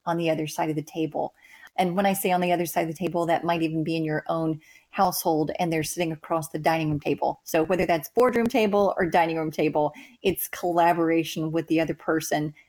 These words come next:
that you're in the process of negotiating. Creativity. This is something that I don't think is an obvious skill that most people think of,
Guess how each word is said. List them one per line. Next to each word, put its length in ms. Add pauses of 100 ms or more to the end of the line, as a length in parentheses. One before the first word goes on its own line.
(140)
that 180
you're 120
in 60
the 60
process 500
of 120
negotiating. 760 (600)
Creativity. 920 (480)
This 160
is 180
something 300
that 140
I 60
don't 300
think 160
is 120
an 180
obvious 400
skill 540 (260)
that 160
most 280
people 280
think 260
of, 240